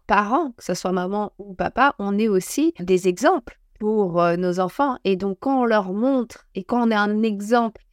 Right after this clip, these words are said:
de « je crois en mes rêves et je donne tout pour y arriver », ils se posent même pas la question de se dire « je vais échouer ».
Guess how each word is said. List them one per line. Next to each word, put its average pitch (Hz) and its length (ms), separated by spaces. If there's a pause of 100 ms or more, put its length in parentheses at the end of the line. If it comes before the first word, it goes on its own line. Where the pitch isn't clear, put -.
de « 208 440
je 185 180
crois 214 320
en 214 40
mes 220 120
rêves 214 300
et 180 100
je 185 120
donne 196 260
tout 214 160
pour 180 240
y 180 100
arriver », 175 480 (200)
ils 208 100
se 269 100
posent 285 240
même 254 160
pas 240 120
la 208 100
question 226 360
de 269 120
se 196 80
dire « 208 240
je 175 100
vais 196 200
échouer ». - 460